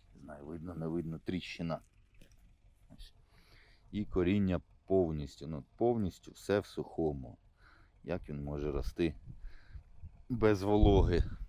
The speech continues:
Хоча й поряд, здавалось би, вода, а земля суха на полі,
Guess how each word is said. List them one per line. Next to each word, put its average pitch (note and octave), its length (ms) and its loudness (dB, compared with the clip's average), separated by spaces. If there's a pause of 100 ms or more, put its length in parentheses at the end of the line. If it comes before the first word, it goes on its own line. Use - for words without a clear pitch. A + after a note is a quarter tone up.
(1700)
Хоча F#2+ 240 4
й F2+ 60 6
поряд, F2+ 380 8
здавалось E2+ 520 6
би, E2+ 240 -2 (1300)
вода, A#2+ 540 6 (1600)
а D2 320 -2 (1300)
земля F2 380 -2
суха - 360 -6
на C2 140 -8
полі, C2+ 360 -10